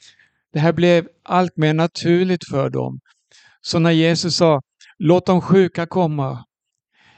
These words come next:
ja, då lärde sig lärjungarna att äta tillsammans, till och med med de spetälska. Jesus hade vidgat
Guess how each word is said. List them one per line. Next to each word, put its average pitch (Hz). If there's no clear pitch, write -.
ja, 151
då 151
lärde 156
sig 180
lärjungarna 143
att 151
äta 180
tillsammans, 156
till 208
och 185
med 156
med 151
de 147
spetälska. 156
Jesus 147
hade 147
vidgat 156